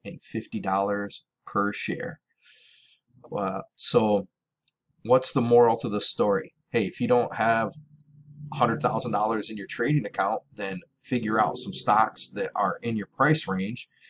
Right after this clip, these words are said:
that if you're gonna be selling naked call options, uh, you could potentially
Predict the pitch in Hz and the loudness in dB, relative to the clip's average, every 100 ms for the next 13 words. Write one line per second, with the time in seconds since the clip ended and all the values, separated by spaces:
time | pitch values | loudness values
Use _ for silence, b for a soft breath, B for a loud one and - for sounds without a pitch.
0 | B _ 101 101 - 104 104 95 98 - | B _ -4 -4 -4 -4 -2 0 4 6
1 | 113 110 98 95 _ _ 101 104 - 101 | 6 2 -2 -4 _ _ -6 -4 -2 -4
2 | 95 - - 101 110 101 87 - 98 98 | -6 -10 -2 0 2 2 0 -4 -4 -4
3 | 120 - _ b b b _ - 98 95 | -4 -6 _ b b b _ -8 -4 -4
4 | 90 - - - 117 107 - 98 95 90 | -2 -4 -4 -4 -4 -2 -2 -2 -2 -4